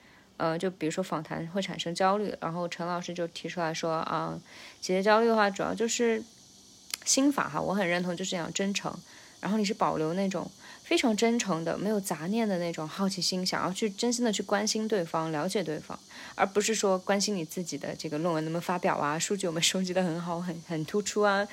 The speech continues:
很精彩之类的。然后第二个焦虑可能来自于你对自己的完美要求，那这个就是，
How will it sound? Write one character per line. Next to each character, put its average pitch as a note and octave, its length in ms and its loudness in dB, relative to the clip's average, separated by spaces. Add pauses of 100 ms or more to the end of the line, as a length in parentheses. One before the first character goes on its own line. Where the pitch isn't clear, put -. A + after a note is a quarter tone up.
(280)
很 E3+ 140 0
精 G#3+ 180 0
彩 G3+ 240 0
之 - 140 -10
类 C#3+ 220 -2
的。 - 100 -10 (540)
然 G#3+ 100 4
后 C4+ 80 10
第 C#4+ 120 6
二 D4+ 140 10
个 B3 60 8
焦 A3+ 200 8
虑 A#3 80 4
可 G#3 140 -2
能 F#3 120 2
来 F3+ 160 4
自 G3+ 140 -4
于 G3 60 -2
你 E3+ 120 -6
对 F3+ 120 -2
自 F#3+ 100 -6
己 G3 80 0
的 E3+ 80 -2
完 D#3 160 -2
美 F3 180 -2
要 E3 180 -2
求， D3 280 -2
那 F3+ 120 -2
这 G3 100 0
个 F#3 120 2
就 F3 140 0
是， E3 260 0